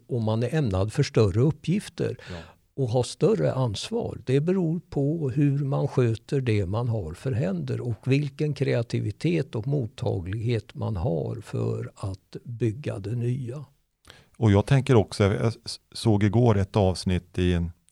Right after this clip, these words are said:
Speaker 2: ja, men fin liten serie på, eh, Sveriges Television som heter I vår Herres hage. Men jag tänkte, den utspelar sig nu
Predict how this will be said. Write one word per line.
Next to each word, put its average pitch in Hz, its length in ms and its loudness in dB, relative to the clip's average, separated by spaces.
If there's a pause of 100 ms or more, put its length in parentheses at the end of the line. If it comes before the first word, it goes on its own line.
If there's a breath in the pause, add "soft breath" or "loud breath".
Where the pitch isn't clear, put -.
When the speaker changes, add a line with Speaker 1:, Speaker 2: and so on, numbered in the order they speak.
Speaker 2:
ja, 107 100 0
men 113 140 4
fin 110 360 4
liten 92 320 0
serie 101 360 2
på, 82 420 -2 (180)
eh, 107 160 -6
Sveriges 92 300 0
Television 110 460 2
som 95 140 -4
heter 90 200 -4
I 104 80 0
vår 92 180 4
Herres 87 340 0
hage. 104 320 0 (640)
Men 98 100 0
jag 107 80 2
tänkte, 127 400 2
den 120 160 4
utspelar 104 320 2
sig 104 120 0
nu 87 360 2